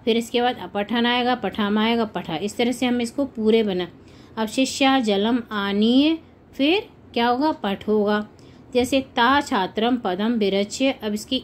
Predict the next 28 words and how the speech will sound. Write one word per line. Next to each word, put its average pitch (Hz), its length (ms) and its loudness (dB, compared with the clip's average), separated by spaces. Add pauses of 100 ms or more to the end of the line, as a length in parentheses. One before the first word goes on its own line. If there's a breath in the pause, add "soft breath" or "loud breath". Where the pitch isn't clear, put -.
इसी 294 240 0
तरह 302 220 2
से 311 280 0
सारे 214 380 2
वाक्य 196 360 -2
बनाने। 175 500 -4
तो 233 140 -6
हमने 254 300 0
इसमें 233 360 -2
से 277 280 -2 (540 loud breath)
वयम 247 400 4
पुस्तकम 233 560 -2 (100)
आदाय 190 420 -2
पठामः, 214 800 -2 (360 loud breath)
रमा 233 420 2
जया 226 320 2
आरती 220 500 -2
च 233 140 -6 (340)
आसने 190 480 -2
उपवेश। 202 440 -2
ये 202 440 0
देखिए, 165 300 -4
रमा 196 340 0
जया 196 420 -2
उपवेश 185 400 -4
अपठन। 208 640 -2 (680 loud breath)
अब 233 160 0
है 302 320 2